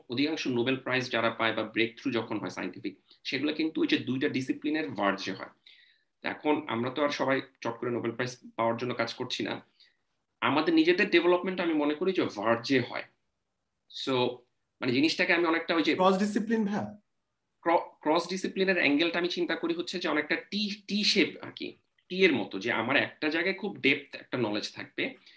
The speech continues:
Speaker 1: but আমার সাইডে মানে এই যে টি এর যে উপরে যে ডান্ডাটা, ঠিক আছে, সেইটা হবে আমার ব্রেড, যে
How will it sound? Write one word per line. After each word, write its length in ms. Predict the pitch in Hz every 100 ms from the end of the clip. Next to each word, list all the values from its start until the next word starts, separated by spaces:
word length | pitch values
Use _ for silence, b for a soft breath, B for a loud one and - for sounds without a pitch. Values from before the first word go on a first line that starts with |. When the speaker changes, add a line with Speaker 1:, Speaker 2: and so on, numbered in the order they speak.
| b b b
Speaker 1:
but 180 | 117 123 -
আমার 220 | 113 120
সাইডে 840 | 147 - - 143 147 165 131 98 -
মানে 140 | 110
এই 100 | 98
যে 100 | 104
টি 260 | 107 - 143
এর 100 | 143
যে 80 | 143
উপরে 280 | 135 139 135
যে 100 | 135
ডান্ডাটা, 560 | 101 113 117 120 80 -
ঠিক 120 | -
আছে, 280 | 117 135 -
সেইটা 340 | - 156 151 180
হবে 180 | 185
আমার 180 | 185 175
ব্রেড, 360 | 123 107 101 - _
যে 160 | -